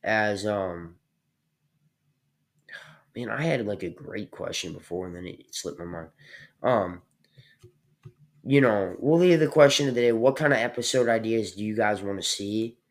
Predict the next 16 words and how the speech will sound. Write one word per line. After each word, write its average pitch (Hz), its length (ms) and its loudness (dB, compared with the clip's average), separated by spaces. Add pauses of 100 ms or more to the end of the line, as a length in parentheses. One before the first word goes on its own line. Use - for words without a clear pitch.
(540)
And, 110 500 -2
um, 90 460 -6 (560)
you 120 120 -2
know, 101 120 -2
do 101 120 -6
you 113 80 -2
want 117 220 0
more 120 260 0
gameplay? 127 580 2
Literally 139 400 2
just 117 220 -8
tell 123 140 0
me, 120 140 0
like, 104 220 -4
whatever. 95 540 -6
Like, 90 220 -14